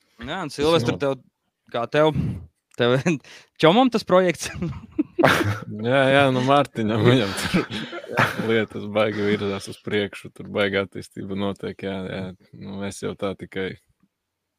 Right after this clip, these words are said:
Speaker 2: nu, šito tā kā viņu vargānu nopirku, tur mācos spēlēt, baigi tāda ziņas cēla kaut kur tepat bija.
Speaker 1: Jā, jā.
Speaker 2: Nu, labi,
Speaker 1: Man
Speaker 2: Renārs
Speaker 1: pat
Speaker 2: ir
Speaker 1: likās,
Speaker 2: dzirdējis, viņam baigi
Speaker 1: es
Speaker 2: patīk,
Speaker 1: viņu
Speaker 2: kad
Speaker 1: nē,
Speaker 2: es
Speaker 1: nemāku,
Speaker 2: spēlēju.
Speaker 1: man liekas, spēlēt.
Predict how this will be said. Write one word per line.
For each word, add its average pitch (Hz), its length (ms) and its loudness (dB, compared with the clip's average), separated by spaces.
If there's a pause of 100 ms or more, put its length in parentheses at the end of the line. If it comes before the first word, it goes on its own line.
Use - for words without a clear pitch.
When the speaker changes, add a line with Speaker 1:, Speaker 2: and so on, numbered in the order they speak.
(260)
Speaker 2:
nu, 101 360 -8 (100)
šito - 420 -8
tā 98 200 -2
kā 98 240 -2
viņu 95 200 -4
vargānu 95 480 0 (180)
nopirku, 98 640 -8
tur 95 160 -14
mācos 95 400 -8
spēlēt, 92 400 -6
baigi 95 340 -6
tāda 95 300 -10
ziņas 101 260 -6
cēla 101 360 -6 (340)
kaut 95 240 -12
kur - 160 -20
tepat 92 320 -12
bija. 101 220 -6
Speaker 1:
Jā, 110 160 0
jā. 139 180 -2 (1400)
Speaker 2:
Nu, 107 160 -4
labi, 95 220 -2
Speaker 1:
Man 101 80 2
Speaker 2:
Renārs 98 240 4
Speaker 1:
pat 101 100 4
Speaker 2:
ir - 60 6
Speaker 1:
likās, 92 260 4
Speaker 2:
dzirdējis, 92 240 -4
viņam 98 180 -2 (400)
baigi 107 300 2
Speaker 1:
es 139 80 0
Speaker 2:
patīk, 110 160 0
Speaker 1:
viņu 139 160 0
Speaker 2:
kad - 0 -
Speaker 1:
nē, 151 80 4
Speaker 2:
es 117 160 -2
Speaker 1:
nemāku, 101 240 4
Speaker 2:
spēlēju. 90 160 2
Speaker 1:
man 113 140 0
liekas, - 400 -4
spēlēt. 113 280 -2